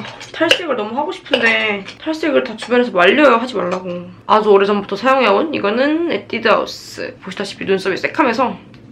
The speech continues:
그리면 안 돼, 지금 이 상황에서.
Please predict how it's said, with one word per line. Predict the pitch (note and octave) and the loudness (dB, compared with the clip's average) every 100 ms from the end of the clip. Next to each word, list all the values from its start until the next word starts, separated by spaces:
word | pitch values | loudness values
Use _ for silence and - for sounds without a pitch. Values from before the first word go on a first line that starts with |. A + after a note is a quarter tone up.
| - - - - - - - - - - - - - - - - - - - | -20 -20 -20 -20 -20 -20 -20 -20 -20 -20 -20 -20 -20 -20 -20 -20 -20 -18 -10
그리면 | - G#3+ G#3 F3 | -6 -2 0 -2
안 | D#3+ D#3+ | -4 -10
돼, | E3 | -12
지금 | - - - | -14 -20 -20
이 | |
상황에서. | - F3 D#3 - - - | -16 -14 -14 -12 -12 -12